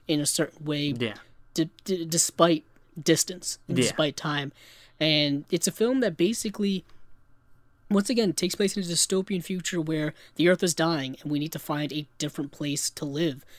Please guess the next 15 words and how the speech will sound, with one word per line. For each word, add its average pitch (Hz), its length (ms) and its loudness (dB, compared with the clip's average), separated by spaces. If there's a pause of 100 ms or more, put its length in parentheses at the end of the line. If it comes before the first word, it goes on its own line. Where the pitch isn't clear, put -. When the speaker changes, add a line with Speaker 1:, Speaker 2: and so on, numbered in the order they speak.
(220)
Speaker 1:
So 143 520 -2 (320)
what's 156 340 0
left 156 360 -2
of 156 180 0
nasa 147 600 0 (240)
might, 147 300 -2
is 143 100 -8
being 147 180 0
headed 156 240 -2
by 139 120 0
Michael 143 280 -4
Caine, 151 360 -2
and 135 180 -6
he 147 180 -10 (320)
enlists, 147 720 -2